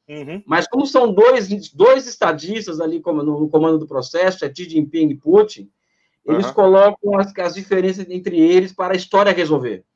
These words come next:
Speaker 2: Eu acho que
Speaker 1: Sim.
Speaker 2: essa é uma abordagem que os chineses e os ru-, e os, e os russos têm, que é interessante, mas eu acho que é uma, é uma, é uma coordenação extra-, das duas políticas inter-, externas, é assim, é, fazem a mesma coisa, vamos dizer assim, né?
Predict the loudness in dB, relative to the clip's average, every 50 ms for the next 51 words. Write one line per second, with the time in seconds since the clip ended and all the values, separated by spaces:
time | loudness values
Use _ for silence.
0 | _ _ _ _ _ -6 -4 -4 -6 -6 -2 -2 -2 0 0 0 -2 0 2 2
1 | 0 2 2 0 0 0 0 -2 -4 -6 -8 -12 -10 -10 -4 0 0 0 0 -2
2 | -6 -8 -12 -12 -10 -10 -10 -10 -12 -10 -10 -10 -10 -10 -10 -12 -12 -12 -12 -14
3 | _ _ _ -18 -14 -14 -8 -4 -2 -2 -2 -2 -6 -8 -4 0 2 2 2 0
4 | -4 -8 _ _ _ _ _ _ _ -2 0 2 4 4 4 4 4 4 4 4
5 | 4 2 0 -2 0 2 2 2 2 0 -4 -4 -2 0 0 2 2 2 2 2
6 | 2 2 2 0 -2 -4 -8 -14 _ _ _ _ _ _ _ _ _ -4 0 0
7 | 2 2 2 0 0 -2 -2 0 0 0 0 0 0 0 0 0 0 -2 -2 -6
8 | -6 -4 -4 -4 -2 -2 -2 -2 -4 -2 -2 -2 -2 -2 -2 -4 -4 -4 -6 -4
9 | -4 -4 -4 -4 -4 -2 -2 0 0 2 0 0 0 -2 -4 -4 -4 -4 -6 -8
10 | -8 -2 2 2 4 4 2 0 -4 -6 -4 -4 -4 -4 -2 -2 -2 0 0 0
11 | 0 0 -2 -2 -2 -2 -2 -2 0 2 4 6 6 4 2 0 -2 -2 -2 -2
12 | -4 -6 -6 -6 -4 -4 -2 -2 -4 -6